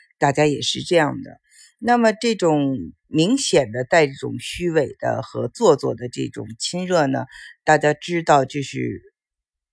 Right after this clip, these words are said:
这种礼貌和这种亲热呢，是比较做作，但是为什么大家还一定要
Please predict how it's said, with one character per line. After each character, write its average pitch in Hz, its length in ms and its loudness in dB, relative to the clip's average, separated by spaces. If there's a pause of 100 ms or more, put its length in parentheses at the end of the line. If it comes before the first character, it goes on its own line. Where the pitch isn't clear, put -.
(520)
这 - 100 -10
种 160 220 0
礼 131 160 -2
貌 139 300 4
和 127 160 -4
这 - 160 -14
种 131 200 -10
亲 151 240 -4
热 147 200 0
呢， 123 160 -4 (320)
是 - 160 -14
比 - 100 -18
较 143 160 2
做 160 260 2
作， 127 240 -2
但 220 140 0
是 202 100 -4
为 220 140 -2
什 165 160 -4
么 135 100 -6
大 156 160 0
家 147 160 -2
还 123 220 -4
一 127 240 -8
定 190 220 -10
要 139 240 0